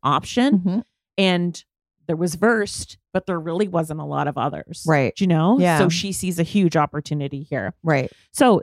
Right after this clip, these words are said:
Speaker 1: the product that I'm gonna tell you about that I tried is the nutrient-rich daily moisturizer. And so it's meant to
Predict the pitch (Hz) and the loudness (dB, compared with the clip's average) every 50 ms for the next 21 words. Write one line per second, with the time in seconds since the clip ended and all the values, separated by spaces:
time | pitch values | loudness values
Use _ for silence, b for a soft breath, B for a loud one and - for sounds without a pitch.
0 | - 185 - 214 214 233 233 240 254 285 - 339 320 247 269 220 196 185 180 - | 0 0 0 0 2 4 2 4 4 2 2 2 2 4 4 4 4 4 2 0
1 | - 185 160 165 170 170 175 170 165 165 160 - 165 160 - 156 156 165 - - | 0 2 4 4 6 6 4 4 4 2 0 0 -2 -2 0 2 0 0 0 -2
2 | - - 147 139 135 147 175 220 226 - - 170 165 156 - - - 160 175 165 | -6 -4 -2 0 2 2 2 2 2 2 2 2 2 0 -2 -6 -2 0 2 2
3 | 160 156 160 170 - _ _ _ _ _ _ - 175 190 202 208 202 - - - | 2 2 0 -2 -6 _ _ _ _ _ _ -2 2 2 4 2 2 -2 -4 -2
4 | 240 240 240 254 254 - _ - 151 160 170 160 165 165 - - - - _ _ | 0 2 2 2 0 -2 _ -12 -6 -2 0 0 0 0 -2 -6 -12 -12 _ _
5 | - 185 170 165 160 175 175 - - - 160 151 151 - - - 175 170 170 175 | -2 0 2 2 2 2 0 -2 -2 -2 -2 -2 -2 -2 -2 -2 0 2 2 2
6 | 180 - 214 214 226 247 269 302 - _ _ _ _ _ _ _ _ _ - 185 | 0 0 0 0 2 2 0 -2 -4 _ _ _ _ _ _ _ _ _ 0 2
7 | 180 180 185 180 175 170 165 - - - 185 156 - 151 - - 180 180 165 165 | 4 4 4 2 0 0 -4 -2 0 2 2 2 2 0 -4 -2 0 0 0 0
8 | 165 - - - - - 180 170 165 165 165 160 151 | 0 -2 -6 -6 -4 0 2 2 4 4 4 2 0